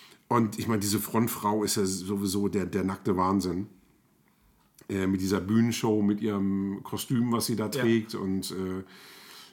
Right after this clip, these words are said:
Speaker 1: da, äh,
Speaker 2: Macht was her.
Speaker 1: ich glaub, da werden sogar groß neidisch bei der Show.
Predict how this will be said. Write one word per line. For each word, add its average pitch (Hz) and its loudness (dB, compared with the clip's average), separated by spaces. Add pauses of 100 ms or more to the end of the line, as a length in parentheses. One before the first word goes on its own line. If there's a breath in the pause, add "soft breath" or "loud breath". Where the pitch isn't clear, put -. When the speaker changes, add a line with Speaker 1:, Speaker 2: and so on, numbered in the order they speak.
(120)
Speaker 1:
da, 92 0
äh, 92 -2 (180)
Speaker 2:
Macht - -4
was 131 -6
her. 113 -4
Speaker 1:
ich - -4
glaub, 110 2
da 113 4
werden 110 4
sogar 107 0
groß 110 2
neidisch 98 0
bei 98 -2
der 98 0
Show. 107 -2